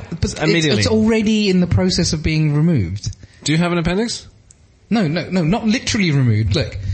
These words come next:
Speaker 1: appendix, why do we have an appendix?
Speaker 2: Beats me.
Speaker 1: The reason why we have an, uh, an appendix, it's a, it's an evolutionary, what do you call it, hangover.
Speaker 2: So let's get rid of it.
Speaker 1: Well, you gotta wait for evolution to get, it's, it's on its way out.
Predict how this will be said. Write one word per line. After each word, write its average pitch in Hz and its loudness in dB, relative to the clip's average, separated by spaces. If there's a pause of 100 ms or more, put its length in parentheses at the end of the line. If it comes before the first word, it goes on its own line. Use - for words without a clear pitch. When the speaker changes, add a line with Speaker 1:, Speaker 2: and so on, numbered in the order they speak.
(460)
Speaker 1:
appendix, - -2
why 190 0
do 214 0
we 180 2
have 175 2
an 156 2
appendix? 98 -2 (460)
Speaker 2:
Beats 214 -2
me. 117 0 (560)
Speaker 1:
The 165 0
reason 262 0
why 220 0
we 175 0
have 143 -2
an, 131 -6
uh, 135 -2
an 143 0
appendix, 127 -2
it's 139 -4
a, 143 -2
it's 135 -2
an 151 -8
evolutionary, 151 0
what 127 -4
do - -8
you - -12
call 117 0
it, - -4
hangover. 101 0 (600)
Speaker 2:
So - 2
let's 147 0
get 185 -2
rid 202 2
of 262 0
it. 240 0 (1040)
Speaker 1:
Well, 208 0 (280)
you 190 2
gotta 202 2
wait 208 -2
for 202 0
evolution 190 2
to 185 2
get, - -6 (100)
it's, 190 -2
it's 226 -4
on 320 -2
its 277 0
way 240 2
out. 202 0